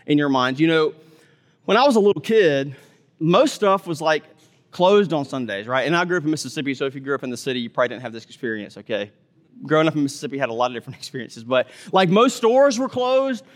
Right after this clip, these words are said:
very few restaurants were closed. If you ever watch Andy Griffith, like, when, whenever the, the episode's on a Sunday, like, if their car breaks down on Sunday, they have nowhere to go because everything's closed. Like, America actually used to have Sundays off. Then you fast forward to today,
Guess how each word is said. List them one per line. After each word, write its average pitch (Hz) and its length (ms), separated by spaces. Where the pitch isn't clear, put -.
very 208 240
few 220 200
restaurants 214 500
were 202 60
closed. 214 240
If 175 100
you 220 60
ever 226 100
watch 220 240
Andy 202 220
Griffith, 180 460
like, 165 140
when, 175 160
whenever 190 360
the, 165 240
the 156 160
episode's 180 420
on 151 100
a 139 40
Sunday, 185 540
like, 170 160
if 175 100
their 170 120
car 190 300
breaks 185 240
down 175 300
on 165 160
Sunday, 180 340
they 180 160
have 180 120
nowhere 185 260
to 165 60
go 190 200
because 170 240
everything's 160 380
closed. 123 340
Like, 127 140
America 214 420
actually 202 320
used 196 180
to 214 80
have 165 220
Sundays 151 600
off. 156 540
Then 160 120
you 185 80
fast 185 360
forward 190 380
to 156 160
today, 170 680